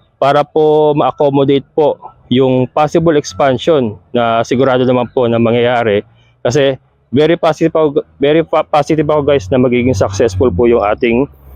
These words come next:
ah, egg production gamit po ang decal brown. Kaya po, yan,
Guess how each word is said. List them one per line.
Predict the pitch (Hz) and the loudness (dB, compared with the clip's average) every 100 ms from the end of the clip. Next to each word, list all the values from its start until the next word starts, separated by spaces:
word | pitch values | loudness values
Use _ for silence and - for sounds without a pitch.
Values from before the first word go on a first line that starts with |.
| - - | -20 -4
ah, | 120 123 | 0 2
egg | 135 127 | 0 0
production | 143 123 117 - 165 127 | -2 -2 -4 0 0 2
gamit | 110 113 110 | 2 0 -2
po | 131 113 | -2 0
ang | 107 | 0
decal | 101 104 95 | 0 -2 -2
brown. | 98 107 101 87 - - - | -2 0 -2 -4 -12 -20 -8
Kaya | 113 113 | -2 -2
po, | - 123 131 - - - - | 0 0 0 -2 -14 -20 -6
yan, | 101 131 156 | -2 0 -2